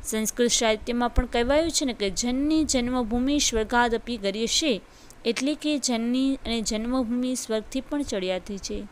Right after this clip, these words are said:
પહેલી વાર જ્યાં આંખ ખોલી હોય અને પહેલી વાર જ્યાં પગલીઓ માંડી હોય,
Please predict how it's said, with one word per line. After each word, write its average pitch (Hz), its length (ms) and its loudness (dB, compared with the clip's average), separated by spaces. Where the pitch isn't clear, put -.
પહેલી 214 320 6
વાર 220 260 4
જ્યાં 233 320 -2
આંખ 226 460 0
ખોલી 311 340 6
હોય 190 240 4
અને 208 180 0
પહેલી 214 460 2
વાર 240 220 2
જ્યાં 233 220 0
પગલીઓ 220 400 2
માંડી 285 420 4
હોય, 208 280 2